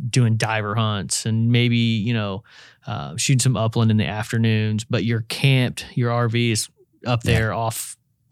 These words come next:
Speaker 1: off grid, you know, you're not necessarily, now you could probably find great R V parks.
Speaker 2: Yeah.
Speaker 1: Um, you know, one thing that I would have with my rig that you have to keep in mind for duck season is the cold weather's rough on those things unless they're
Speaker 2: Oh.
Speaker 1: prepared for it.
Speaker 2: Hmm.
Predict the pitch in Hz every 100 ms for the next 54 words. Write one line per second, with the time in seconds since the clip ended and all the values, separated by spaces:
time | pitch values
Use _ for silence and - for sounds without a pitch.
0 | - 143 127 - 120 131 127 123 123 -
1 | 120 113 117 123 117 123 - 127 117 113
2 | 139 135 214 262 131 135 113 101 156 113
3 | 101 117 113 107 107 117 135 78 76 -
4 | 107 76 - - - 131 117 117 98 -
5 | 190 170 165 196 170 143 139 127 131 120
6 | 123 120 120 120 117 110 95 127 117 -
7 | - 131 120 110 127 117 104 - 107 147
8 | - 120 117 113 107 104 - - - -
9 | - - - 143 - 262 233 254 202 127
10 | 151 156 113 98 - 80 87 - 104 110
11 | - 120 120 - 156 123 139 131 123 107
12 | 87 67 - - _ _ _ 196